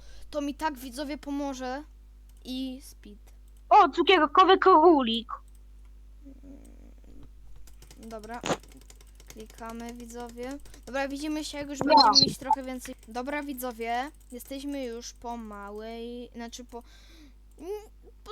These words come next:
Speaker 1: no, po przerwie, t-, e, trochę, bo trochę sobie uzbierali-,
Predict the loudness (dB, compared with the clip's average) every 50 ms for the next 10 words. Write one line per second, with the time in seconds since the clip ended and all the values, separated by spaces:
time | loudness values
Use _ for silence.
0 | -6 -4 -2 -2 -4 -4 -10 -16 -14 -14 -12 -8 -6 -6 -4 -6 -6 -8 -10 -14
1 | -16 -14 -10 -10 -8 -10 -8 -6 -6 -6 -6 -6 -10 -10 -10 -10 -12 -14 -16 -14
2 | -10 -10 -10 -10 -12 -14 -12 -10 -10 -10 -10 -10 -10 -10 -12 -12 -12 -14 -14 -14
3 | -14 -14 -16 -16 -16 -16 -16 -14 -14 -12 -12 -14 -16 -16 -14 -14 -14 -12 -12 -14
4 | -14 -16 -16